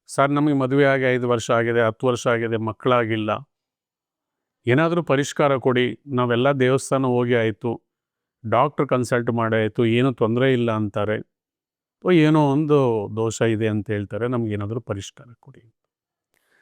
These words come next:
ನಾನೊಂದು ಸಣ್ಣ ಪ್ರಯತ್ನವನ್ನ ಮಾಡದ-, ಮಾಡ್ತಾ ಇದ್ದೀನಿ.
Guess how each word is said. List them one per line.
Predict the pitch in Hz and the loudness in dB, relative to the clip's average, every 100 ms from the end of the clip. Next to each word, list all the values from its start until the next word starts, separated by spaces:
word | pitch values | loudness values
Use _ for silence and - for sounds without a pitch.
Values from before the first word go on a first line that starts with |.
| _ - | _ -2
ನಾನೊಂದು | 214 214 220 | 2 2 2
ಸಣ್ಣ | 196 156 202 254 | 2 0 0 -2
ಪ್ರಯತ್ನವನ್ನ | 226 175 196 - 175 160 | 0 0 0 0 2 2
ಮಾಡದ-, | 175 131 135 143 139 123 - 131 | 2 0 0 0 -2 -4 -6 -2
ಮಾಡ್ತಾ | 117 117 - | 0 0 -2
ಇದ್ದೀನಿ. | 113 110 104 117 | -2 -2 -2 -4